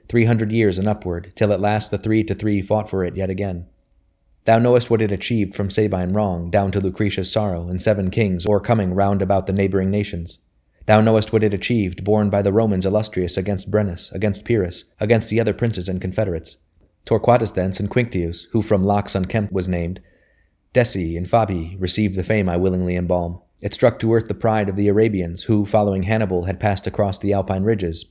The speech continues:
Po from which thou glidest. Beneath it triumphed while they yet were young Pompey and Scipio, and to the hill beneath which thou wast born it bitter seemed. Then near unto the time when heaven had willed to bring the whole world to its mood serene,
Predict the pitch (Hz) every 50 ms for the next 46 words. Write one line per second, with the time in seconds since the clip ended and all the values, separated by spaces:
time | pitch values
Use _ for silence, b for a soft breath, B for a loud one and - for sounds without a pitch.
0 | _ _ - 120 110 95 - - 95 98 98 95 - 95 95 90 87 101 101 101
1 | 98 87 82 - - - _ _ _ _ _ _ _ - 107 110 120 123 120 -
2 | - - - 98 92 92 101 98 - 101 98 98 101 101 98 101 104 95 - -
3 | 98 95 101 107 104 95 95 92 107 113 120 113 - 92 90 90 - - - 123
4 | - 92 90 85 80 80 92 - - _ - 110 107 101 - 110 107 101 98 117
5 | 117 110 95 98 98 104 101 95 - - 101 98 - 107 104 101 98 101 98 -
6 | - 104 110 110 104 90 87 82 92 110 110 101 92 87 - - 87 82 82 82
7 | - - _ _ _ _ _ _ _ b b b b b b - 113 120 131 139
8 | 135 127 123 120 120 113 120 110 107 - 117 113 113 110 110 104 98 104 110 107
9 | 107 107 104 104 101 101 107 104 104 101 104 107 98 107 104 104 104 98 92 101
10 | 107 107 104 104 107 107 107 98 98 - 104 98 92 104 104 107 104 95 - 98
11 | 95 107 107 101 95 95